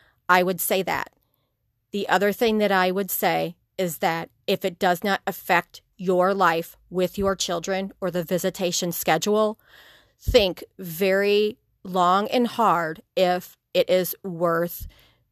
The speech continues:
m-, you know, getting a lawyer for.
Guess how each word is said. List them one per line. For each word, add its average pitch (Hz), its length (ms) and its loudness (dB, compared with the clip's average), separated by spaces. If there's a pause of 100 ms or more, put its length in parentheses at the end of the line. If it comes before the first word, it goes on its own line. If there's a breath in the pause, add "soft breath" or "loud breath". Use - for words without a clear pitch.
m-, 202 200 -4 (260)
you 196 140 -4
know, 170 160 -2
getting 180 400 2
a 190 80 2
lawyer 170 400 0
for. - 420 -8